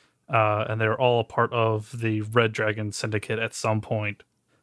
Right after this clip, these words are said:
But in the scene where we, we meet her, uh, she is, she does a lot of drinking, and she's tending to, like, a, a convenience store, a bodega, whatever you wanna call it. And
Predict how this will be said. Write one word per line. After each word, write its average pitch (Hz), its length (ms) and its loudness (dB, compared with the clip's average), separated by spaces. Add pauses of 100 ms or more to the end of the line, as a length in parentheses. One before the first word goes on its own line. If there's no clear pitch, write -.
(120)
But 143 160 6
in 151 100 8
the 139 100 4
scene 196 340 2
where 165 160 8
we, 139 500 2
we 117 160 0
meet 117 320 2
her, 107 540 0
uh, 110 360 2
she 135 340 0
is, 113 360 0 (580)
she - 140 -10
does 403 160 10
a 190 60 8
lot 147 320 6
of 214 100 4
drinking, 135 600 2 (400)
and 127 160 4
she's 127 240 -2
tending 175 400 4
to, 160 120 0
like, 131 220 4
a, 120 300 2
a 110 60 0
convenience 113 580 0
store, 107 340 -2
a 107 60 -2
bodega, 107 600 -2
whatever 107 220 -4
you 113 100 -2
wanna 104 200 -4
call 107 320 0
it. 110 100 -6 (420)
And 113 420 2